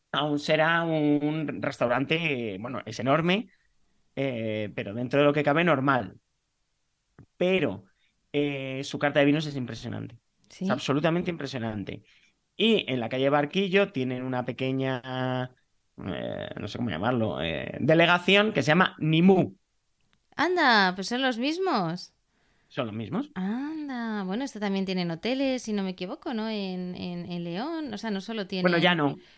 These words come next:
Speaker 2: Ah.
Speaker 1: Ahora ya son de Barcelona.
Speaker 2: Ah, vale, vale, vale, vale. Pues sí, sí, sí, se viene el grupo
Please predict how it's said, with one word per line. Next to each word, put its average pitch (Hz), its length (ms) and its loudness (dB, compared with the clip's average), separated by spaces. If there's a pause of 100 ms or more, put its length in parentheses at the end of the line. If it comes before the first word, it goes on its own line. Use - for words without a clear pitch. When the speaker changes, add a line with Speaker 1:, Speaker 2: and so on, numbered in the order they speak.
(120)
Speaker 2:
Ah. 233 380 -8
Speaker 1:
Ahora 156 160 4
ya 160 120 2
son 170 120 -2
de 156 60 2
Barcelona. 127 460 2 (380)
Speaker 2:
Ah, 202 580 -8
vale, 170 200 -12
vale, 165 220 -12
vale, 180 180 -4
vale. 170 320 -6
Pues 190 160 -2
sí, 226 160 -6
sí, 254 140 -6
sí, 277 180 -6
se 233 140 -6
viene 233 180 -2
el 226 80 -4
grupo 220 600 -4